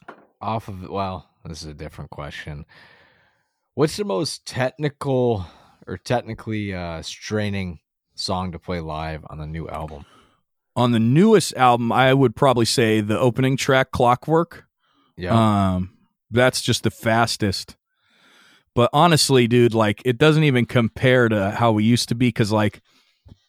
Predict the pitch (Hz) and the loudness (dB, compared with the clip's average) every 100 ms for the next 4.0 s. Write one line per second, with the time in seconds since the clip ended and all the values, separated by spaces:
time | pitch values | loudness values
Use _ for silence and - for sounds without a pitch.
0 | _ _ _ - 120 139 127 131 143 139 | _ _ _ -6 0 2 4 2 4 2
1 | 123 - 131 123 110 107 - 101 120 117 | 2 0 0 2 0 0 0 2 4 4
2 | 107 110 117 120 110 107 98 101 - _ | 4 4 2 2 0 0 0 -2 -6 _
3 | - 110 104 110 107 104 98 107 98 98 | -4 0 2 4 2 0 -4 -6 -4 -6